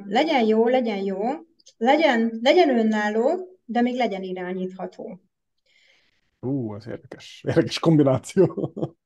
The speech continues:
Speaker 1: Igen. Szóval tudnunk kell, hogy mi mit szeretnénk. Hogyha valóban segítséget szeretnénk, és tudunk bizalmat adni, akkor, ö, akkor, akkor olyan valakit keressünk, aki tényleg, ö,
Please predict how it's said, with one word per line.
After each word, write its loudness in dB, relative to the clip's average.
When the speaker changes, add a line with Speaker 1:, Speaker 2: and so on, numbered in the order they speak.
Speaker 1:
Igen. -6
Szóval 4
tudnunk 0
kell, 2
hogy 2
mi 4
mit 0
szeretnénk. -6
Hogyha 0
valóban 2
segítséget -4
szeretnénk, -8
és -10
tudunk 4
bizalmat 0
adni, -6
akkor, -2
ö, -2
akkor, -4
akkor -4
olyan 2
valakit -4
keressünk, -4
aki -6
tényleg, 0
ö, -4